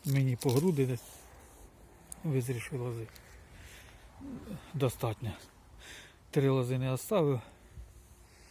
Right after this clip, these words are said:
Що, отакі справи. Отакі справи. Тут теж повикорчував.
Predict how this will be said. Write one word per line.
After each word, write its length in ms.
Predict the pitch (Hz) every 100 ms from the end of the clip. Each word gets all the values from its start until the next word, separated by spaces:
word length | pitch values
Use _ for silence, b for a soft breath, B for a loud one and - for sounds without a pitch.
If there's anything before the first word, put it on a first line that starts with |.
| B B B -
Що, 260 | - 175 143 -
отакі 380 | 156 - 139 151
справи. 520 | - - 123 110 101 B B B B - - - B B B B B - -
Отакі 320 | 165 156 170
справи. 540 | 147 - 147 120 117 110 B B B B B B B - - - - - - - - - - - - - - - B B B B B B B B -
Тут 180 | 254 185
теж 340 | 196 160 147 156 156
повикорчував. 840 | - 160 160 190 165 226 185 175